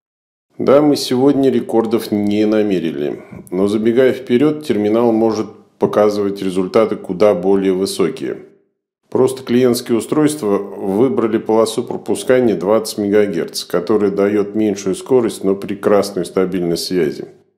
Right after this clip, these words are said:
Поставив вручную полосу сорок, скорость взлетела.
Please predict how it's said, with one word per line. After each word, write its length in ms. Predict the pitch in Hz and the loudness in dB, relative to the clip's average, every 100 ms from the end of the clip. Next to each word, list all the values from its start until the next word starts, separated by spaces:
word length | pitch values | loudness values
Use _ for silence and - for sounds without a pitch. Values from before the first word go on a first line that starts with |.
| _ _ _ _ | _ _ _ _
Поставив 640 | - 113 - 139 131 - | 0 0 2 2 2 -2
вручную 580 | 117 123 123 143 127 110 | -2 -2 -2 2 4 2
полосу 460 | 120 117 107 107 101 | 0 -2 -2 -2 -4
сорок, 480 | - 156 143 - - - _ _ _ _ - | 2 4 4 0 -14 -20 _ _ _ _ -16
скорость 580 | - 127 139 135 - 98 | -6 2 4 4 -2 -10
взлетела. 840 | 87 85 95 117 120 87 73 - | -8 -4 -2 0 2 2 0 -6